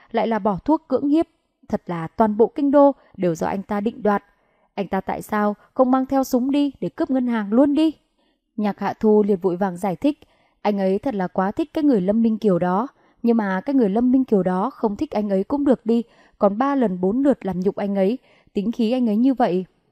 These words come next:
Cho nên sao? Cho nên anh ta không có làm sai phải không? Hoắc Anh Tuấn nổi giận lôi đình.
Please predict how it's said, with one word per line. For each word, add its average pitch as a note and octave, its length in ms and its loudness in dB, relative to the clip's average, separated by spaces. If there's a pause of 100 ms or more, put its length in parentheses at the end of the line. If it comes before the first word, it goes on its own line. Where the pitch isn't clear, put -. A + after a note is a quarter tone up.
(140)
Cho G#3+ 140 0
nên G3+ 220 0
sao? G#3+ 240 -2 (340)
Cho - 120 -4
nên C#4 140 4
anh C4+ 140 0
ta C4 200 -2
không C#4 240 -2
có C#4+ 120 -2
làm C#4 180 -2
sai B3+ 240 -4
phải G3 120 -4
không? B3+ 240 0 (540)
Hoắc - 160 -4
Anh F#3 160 -6
Tuấn F#3+ 260 0
nổi A#3+ 140 0
giận - 200 -8
lôi B3+ 220 4
đình. G#3 220 0